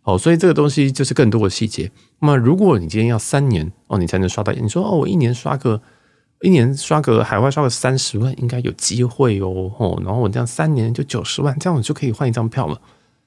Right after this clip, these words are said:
好，那当你最后一天，你，你在这个三年就快到期时间，你这样子，哦，刷到了，哦，刷到里程了，然后进去之后，你会发现你马上换票，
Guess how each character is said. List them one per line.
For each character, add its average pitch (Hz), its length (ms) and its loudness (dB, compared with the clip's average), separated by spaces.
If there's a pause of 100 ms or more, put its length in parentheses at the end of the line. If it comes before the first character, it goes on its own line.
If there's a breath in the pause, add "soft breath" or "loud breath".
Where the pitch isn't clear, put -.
(160)
好， 104 180 0
那 135 140 2
当 143 200 2
你 92 120 2
最 123 220 2
后 107 180 4
一 101 60 2
天， 101 260 -2 (120)
你， 107 200 -2
你 95 140 0
在 123 140 0
这 117 100 -2
个 110 100 -2
三 127 220 0
年 90 160 0
就 101 80 -2
快 - 160 -2
到 117 140 2
期 107 140 -8
时 - 160 -10
间， 95 120 -4
你 - 100 -6
这 - 100 -8
样 120 80 -2
子， - 120 -8
哦， 123 160 -2
刷 - 180 -2
到 151 160 0
了， - 160 0 (320 soft breath)
哦， - 100 0
刷 147 140 2
到 156 100 4
里 101 140 2
程 85 180 -2
了， 87 180 0
然 87 100 -4
后 101 220 0
进 117 220 2
去 - 160 -4
之 101 140 -6
后， 98 200 -4 (340 soft breath)
你 143 80 4
会 - 20 6
发 151 100 0
现 131 140 0
你 98 60 2
马 82 100 -2
上 90 160 -2
换 95 160 -6
票， - 240 -8